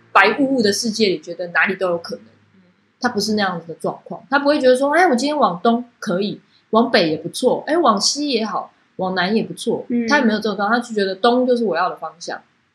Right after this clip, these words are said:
Speaker 1: 可能就是大概像是美术或视觉这方面也是他觉得这个大面向是他喜欢的。
Speaker 2: 嗯。
Speaker 1: 可是你刚刚问的问题可能是想说，就是他有茫然的点，比方说他在大面向里面想说，“那我要到哪个城市里？”
Speaker 3: 专精哪一-，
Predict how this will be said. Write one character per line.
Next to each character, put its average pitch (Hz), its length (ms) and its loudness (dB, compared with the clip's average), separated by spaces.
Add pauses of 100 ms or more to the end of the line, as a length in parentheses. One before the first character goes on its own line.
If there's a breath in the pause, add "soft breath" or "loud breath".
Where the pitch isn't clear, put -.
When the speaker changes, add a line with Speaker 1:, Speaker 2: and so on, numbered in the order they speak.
(200)
Speaker 1:
可 190 80 -8
能 190 120 -6
就 247 80 -2
是 247 140 -4
大 247 160 2
概 240 80 2
像 240 180 -2
是 220 180 0
美 160 180 -6
术 220 220 -2
或 208 100 -4
视 202 240 -4
觉 156 180 -6
这 185 140 -8
方 175 240 -6
面 170 180 -8
也 147 80 -18
是 - 180 -10
他 170 300 -4 (160)
觉 185 120 -6
得 175 140 -2
这 208 140 0
个 214 60 -2
大 208 180 4
面 190 140 -2
向 180 180 -4
是 175 80 -10
他 170 100 -6
喜 - 300 -12
欢 151 220 -12
的。 - 80 -20 (280)
Speaker 2:
嗯。 190 140 -14
Speaker 1:
可 190 120 -2
是 277 240 -4 (180)
你 208 140 0
刚 247 120 6
刚 269 160 4
问 247 140 6
的 220 60 2
问 220 120 0
题 180 120 -6
可 180 60 -6
能 160 140 -8
是 208 200 -6
想 170 200 -8
说， 185 320 -4 (360)
就 370 100 4
是 - 160 2
他 339 160 4
有 254 140 4
茫 175 160 0
然 175 120 -4
的 170 80 -4
点， - 280 -8
比 175 60 -6
方 196 120 -2
说 240 100 -2
他 254 120 0
在 254 100 2
大 240 180 6
面 220 160 2
向 208 160 -2
里 185 80 -8
面 208 140 -6
想 160 220 -8
说 185 260 -6
，“那 262 160 2
我 175 60 2
要 208 240 0 (340 soft breath)
到 214 140 2
哪 196 80 0
个 - 40 -2
城 254 140 6
市 254 60 6
里？” - 40 4
Speaker 3:
专 254 60 4
精 247 140 4
哪 208 180 4
一-， 208 80 0